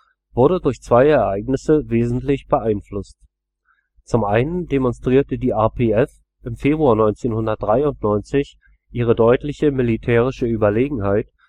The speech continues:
über die Regierungstruppen, als es ihr gelang,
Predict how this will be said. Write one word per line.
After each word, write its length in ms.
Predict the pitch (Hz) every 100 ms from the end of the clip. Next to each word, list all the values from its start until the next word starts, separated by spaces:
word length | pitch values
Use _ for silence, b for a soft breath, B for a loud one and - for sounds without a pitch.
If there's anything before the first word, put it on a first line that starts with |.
| _
über 220 | - 120
die 140 | 123 120
Regierungstruppen, 920 | 127 101 107 135 147 - 147 - 156 - _ _ _
als 240 | 120 123 -
es 120 | -
ihr 160 | 123
gelang, 380 | 110 113 107 131